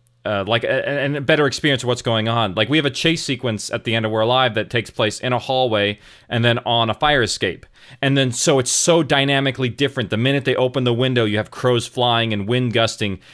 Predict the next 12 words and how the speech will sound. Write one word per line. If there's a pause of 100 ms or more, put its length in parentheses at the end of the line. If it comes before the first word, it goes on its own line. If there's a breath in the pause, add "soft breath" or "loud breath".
(220 loud breath)
It, (160)
it
went
from
basically
a
stairwell
scene (300 soft breath)
to
a
hallway
scene